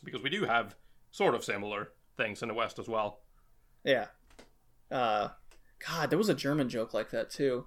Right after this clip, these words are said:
Speaker 2: I'm trying to remember. It had something to do with Fanta, of course, but y-, you
Speaker 1: Yeah.
Speaker 2: get the idea. So, I would like to, uh, just get what you guys, uh, some of your favorite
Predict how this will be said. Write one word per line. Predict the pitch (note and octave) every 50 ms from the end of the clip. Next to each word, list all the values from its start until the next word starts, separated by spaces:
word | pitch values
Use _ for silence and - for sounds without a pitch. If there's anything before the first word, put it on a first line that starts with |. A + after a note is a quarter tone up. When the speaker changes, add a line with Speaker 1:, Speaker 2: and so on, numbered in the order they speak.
| -
Speaker 2:
I'm | - - - - - - - - - -
trying | - - E3 D3+
to | C#3
remember. | B2+ B2 C3 C3 C3+ B2+ B2 B2 - -
It | -
had | F3+ -
something | - G#3 - F3 D#3
to |
do | D#3+
with | C#3+ B2+ - -
Fanta, | A#2+ A2 G#2+ - G#2+ G2+
of | G#2+ -
course, | - A2+ A2 A#2 - -
but | B2+ A2 F#2 - - -
y-, | D#3 - - - - - - - - -
you | - C#3 B2 C3+ D#3+ -
Speaker 1:
Yeah. | A2 D3
Speaker 2:
get | D3+ C#3 -
the | C#3 A#2
idea. | A2 G#2 G#2 G2+ - - - - - - - - - - -
So, | - - F3+ E3 D3+ - - - - - - - - - - - _ _ _ -
I | - F#3 A#3 D4+ C#4+
would | G3+ E3+ E3+ D#3
like | D#3 D#3 C#3+ C#3+ C#3+ -
to, | - - E3 D3+ D3+ D3+ D3
uh, | D3 D3+ D3 D3 C#3+
just | D3 D#3+ F3 E3 - - -
get | F3 E3+ E3 - - _ _ _ _ _
what | - G3 G3 E3+
you | F#3 F#3+
guys, | G3+ G3 F#3 F#3 E3+ - - - -
uh, | F3+ F#3 F3+ F3 F3
some | - - G3+
of | F#3+
your | F#3+ F#3
favorite | - G3 F#3+ F#3 F3+ F3+ D#3+